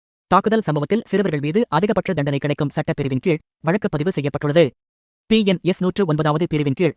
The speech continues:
வழக்கு பதிவு செய்யப்பட்டுள்ளது. ரயிலில் இருந்த நான்கு சிறுவர்களில் மூன்று பேர் சிறார் கூர்நோக்கு இல்லத்தில் அடைக்கப்பட்டுள்ளனர். ஒருவரை நீதிபதியின் அறிவுரைப்படி பெற்றோரிடம் ஒப்படைத்துள்ளோம். முதற்கட்ட விசாரணையில் சிறுவர்கள் கஞ்சா பயன்படுத்தியது உறுதி செய்யப்படவில்லை. அவர்கள் போதைப் பொருட்கள் பயன்படுத்தினாரா என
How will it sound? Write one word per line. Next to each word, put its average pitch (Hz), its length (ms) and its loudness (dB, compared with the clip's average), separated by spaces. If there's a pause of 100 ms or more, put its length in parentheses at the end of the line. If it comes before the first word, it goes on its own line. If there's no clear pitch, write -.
வழக்கு 170 260 -2
பதிவு 151 220 -2
செய்யப்பட்டுள்ளது. 147 500 2 (640)
ரயிலில் 226 400 2
இருந்த 165 180 -2 (220)
நான்கு 196 280 2
சிறுவர்களில் 160 380 -2 (100)
மூன்று 180 240 0
பேர் 165 160 0 (100)
சிறார் 208 260 2
கூர்நோக்கு 165 300 -2 (100)
இல்லத்தில் 139 340 -2
அடைக்கப்பட்டுள்ளனர். 147 600 -2 (580)
ஒருவரை 190 280 4 (180)
நீதிபதியின் 175 520 0
அறிவுரைப்படி 160 540 0
பெற்றோரிடம் 156 420 0
ஒப்படைத்துள்ளோம். 139 500 0 (600)
முதற்கட்ட 220 440 2
விசாரணையில் 156 480 -2
சிறுவர்கள் 196 460 2
கஞ்சா 160 260 2
பயன்படுத்தியது 147 480 0 (100)
உறுதி 175 200 0
செய்யப்படவில்லை. 135 480 0 (640)
அவர்கள் 180 320 2 (120)
போதைப் 220 240 2
பொருட்கள் 175 340 -2
பயன்படுத்தினாரா 143 540 0 (100)
என 156 60 0